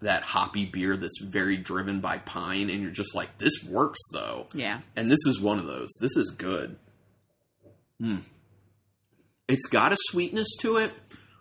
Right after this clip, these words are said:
Speaker 1: but that pine really keeps the sweetness in check, like,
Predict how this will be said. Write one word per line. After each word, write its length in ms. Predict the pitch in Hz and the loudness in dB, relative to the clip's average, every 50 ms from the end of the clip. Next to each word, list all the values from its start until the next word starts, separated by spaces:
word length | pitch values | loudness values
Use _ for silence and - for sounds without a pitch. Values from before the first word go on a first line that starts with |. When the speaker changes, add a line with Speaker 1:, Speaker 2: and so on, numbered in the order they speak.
| _ _ _ _ _ _ | _ _ _ _ _ _
Speaker 1:
but 220 | - 113 135 131 - | -2 0 2 4 6
that 240 | 151 131 - - - | 6 6 6 2 -2
pine 320 | - - 131 139 151 156 | -2 0 2 4 4 4
really 220 | 151 127 120 113 107 | 4 4 6 4 4
keeps 340 | - - - 113 107 - - | 4 2 0 -2 0 0 -2
the 60 | 104 98 - - | 0 0 0 0
sweetness 360 | 117 113 110 113 104 - - | 0 -2 -2 -2 -2 -2 -2
in 100 | 95 90 | -2 -2
check, 340 | - - 92 92 - - - | -2 0 2 0 0 0 0
like, 200 | 104 101 95 - | 0 0 0 0